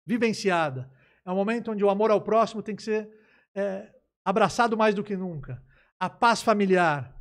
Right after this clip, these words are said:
Então, sorria com alegria e viva a vida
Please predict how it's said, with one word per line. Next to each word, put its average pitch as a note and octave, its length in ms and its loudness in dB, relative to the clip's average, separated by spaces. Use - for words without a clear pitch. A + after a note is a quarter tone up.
Então, A3+ 560 -4
sorria A3 640 4
com D4 120 2
alegria G3+ 720 2
e B3+ 180 0
viva A3+ 460 4
a F3+ 60 4
vida F3+ 600 0